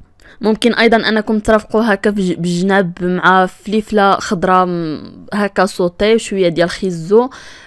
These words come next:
البروكولي، يعني اي خضره كانت كتوفر عندكم ممكن أن-، انكم ديروها هكا من الجناب وتقدموه كطبق رئيسي.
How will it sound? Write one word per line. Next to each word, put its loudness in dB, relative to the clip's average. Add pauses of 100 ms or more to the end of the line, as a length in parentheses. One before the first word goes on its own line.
البروكولي، 2
يعني 0
اي 4
خضره 0
كانت -4
كتوفر -6
عندكم -6
ممكن -4
أن-، -16
انكم -6
ديروها 0
هكا -6
من -4
الجناب 0
وتقدموه -4
كطبق -4
رئيسي. -4